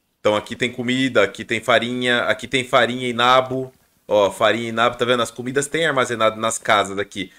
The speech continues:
Então eles armazenam. A cerveja, né, as bebidas, eles não armazenam nas casas, tá? Eles só compram se eles tiver,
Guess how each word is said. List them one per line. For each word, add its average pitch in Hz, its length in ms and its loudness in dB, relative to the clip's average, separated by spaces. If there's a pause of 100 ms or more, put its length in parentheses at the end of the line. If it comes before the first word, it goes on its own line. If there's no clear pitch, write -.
(200)
Então 113 280 0
eles 135 180 0
armazenam. 135 760 2
A 135 140 2
cerveja, 147 560 2
né, 120 140 4
as 117 120 2
bebidas, 123 460 0
eles 131 220 -4
não 135 200 2
armazenam 160 520 -4
nas 185 180 -2
casas, 104 380 4
tá? 95 260 -2 (300)
Eles 101 180 -2
só 110 180 4
compram 113 480 0
se 123 120 -6
eles 123 160 -4
tiver, 113 440 -2